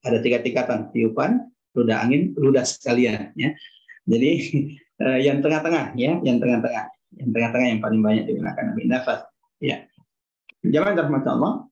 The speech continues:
eh, setelah membaca tiga surat tersebut, nafas, lalu kemudian diusap ke seluruh badan. Seperti itu sebanyak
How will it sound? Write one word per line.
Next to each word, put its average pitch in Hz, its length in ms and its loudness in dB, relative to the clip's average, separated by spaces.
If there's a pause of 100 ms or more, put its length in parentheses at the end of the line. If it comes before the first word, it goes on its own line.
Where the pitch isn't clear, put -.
(400)
eh, 160 380 4
setelah 180 340 0
membaca 151 300 0
tiga 127 240 -2
surat 127 240 0
tersebut, 135 340 -2
nafas, 127 540 2
lalu 131 240 0
kemudian 127 640 2 (420)
diusap 139 400 2
ke - 80 -4
seluruh 113 300 0 (100)
badan. 104 400 -4 (240)
Seperti - 640 0
itu 214 320 2 (160)
sebanyak 110 920 0